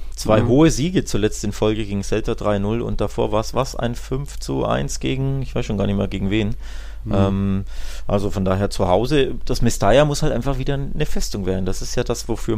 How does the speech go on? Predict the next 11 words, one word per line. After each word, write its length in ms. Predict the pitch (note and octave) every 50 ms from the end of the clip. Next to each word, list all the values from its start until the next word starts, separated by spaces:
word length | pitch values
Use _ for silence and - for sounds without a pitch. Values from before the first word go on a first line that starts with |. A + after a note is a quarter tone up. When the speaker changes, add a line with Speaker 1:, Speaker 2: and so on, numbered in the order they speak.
| A2+ G#2+
Speaker 1:
Valencia 440 | A2 G#2+ G2+ G#2+ A#2 - - B2+ -
eigentlich, 640 | - G#2+ A2+ C3 C#3 C#3+ C3+ C#3 C3+ - - - -
ähm, 340 | - A#2 A#2 A2+ A#2 A#2+ A#2
immer 220 | - - B2+ A#2+ A2+
berühmt 340 | - A#2 A2+ A2 A#2+ B2 B2
berüchtigt 480 | - A#2 A#2+ B2+ - - - - -
war, 140 | G#2 G2+ G2+
zumindest 340 | - - G2+ G2 G2+ - -
in 80 | G#2 G2+
den 60 | G2+
letzten, 580 | G2+ G#2 - - - - G#2 G2+ G2 G2 G#2